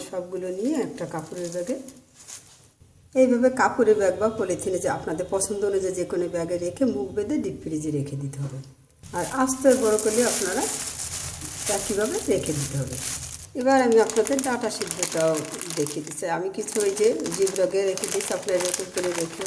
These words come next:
মুখ বেঁধেও আপনারা রেখে দিতে পারবেন। আবার এই প্লেটে রেখে যখন শক্ত হয়ে যাবে, তখন আপনারা আবার এরকম জিপ ব্যাগ বা পলি ব্যাগে রেখে দিতে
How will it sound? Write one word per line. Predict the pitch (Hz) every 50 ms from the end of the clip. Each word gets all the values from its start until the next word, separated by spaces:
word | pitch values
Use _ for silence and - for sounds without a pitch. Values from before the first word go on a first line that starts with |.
| 190 185 190
মুখ | 190 180 180 175
বেঁধেও | 185 180 175 190 202 233 269 - - - - - - - - - - -
আপনারা | 208 - 214 214 214 214
রেখে | 214 214 - 214 -
দিতে | 240 - 277 262
পারবেন। | 285 277 277 311 381 440 494 - - - - - - - - - - - - - - - - - - - - - - - - - - - - - - - - -
আবার | 180 185 190 170 185
এই | 180 180 185 175 -
প্লেটে | - 196 185 190 185 - 196 180 185
রেখে | 180 175 - 185 -
যখন | 185 180 196 185 185 -
শক্ত | 202 180 180 - - - 208
হয়ে | 220 226 247
যাবে, | 285 359 381 -
তখন | 285 330 - - 180 175 170
আপনারা | 165 170 175 165 165
আবার | 160 156 156 156 160 156
এরকম | 151 151 - 156 151 147 151
জিপ | 156 151 147
ব্যাগ | 151 151 147 147 -
বা | 156 151 151 -
পলি | - 165 151 147 147
ব্যাগে | 156 170 220 269 262 208
রেখে | 135 - 147 135
দিতে | 135 131